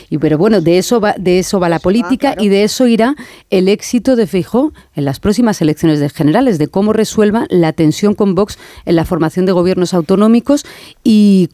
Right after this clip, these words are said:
Speaker 1: cómo lance o construya el mensaje de, del modelo de la mayoría absoluta de Madrid. "Si usted no quiere a Vox,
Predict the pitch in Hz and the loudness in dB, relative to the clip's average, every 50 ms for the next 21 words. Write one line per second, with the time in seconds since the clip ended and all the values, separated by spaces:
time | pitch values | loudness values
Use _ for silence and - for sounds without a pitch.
0 | _ - - 196 196 196 214 220 214 202 202 208 214 226 214 - - 247 226 214 | _ -4 -2 0 0 2 2 2 2 2 2 2 2 0 0 0 0 0 0 0
1 | 190 - 170 165 170 - - - - 214 220 202 214 202 202 208 208 208 208 202 | 0 0 0 0 0 -2 -4 -4 -2 0 2 2 2 2 2 2 2 0 0 0
2 | - 220 208 196 - 233 247 254 - - - - - _ - 156 131 160 156 147 | 0 -2 -2 -2 -2 -4 -4 -4 -6 -12 -20 -20 -18 _ -8 -4 0 0 2 2
3 | 143 143 143 143 143 143 139 139 139 135 139 139 139 160 156 151 151 143 143 143 | 2 2 2 0 0 0 0 0 0 0 -2 -2 -2 0 0 0 0 0 0 0
4 | 165 190 220 233 214 165 143 135 135 135 135 139 139 139 139 135 147 139 156 156 | 0 2 2 0 0 0 0 -2 -2 -2 0 0 0 0 0 0 0 0 2 0
5 | 151 143 - - - 147 147 147 143 - 147 139 135 143 143 139 143 135 147 165 | 0 -2 -4 -4 -4 -2 -2 -2 -2 -2 -2 -2 -2 0 0 0 0 0 0 0
6 | 233 262 - - 170 151 - - - 170 165 170 170 165 - - 170 165 156 165 | -2 -2 -2 -2 -2 -2 -2 -2 -2 -2 0 0 0 -2 -2 -2 -2 0 0 0
7 | 170 165 160 170 208 240 - - | 0 0 0 -2 -2 -4 -4 -10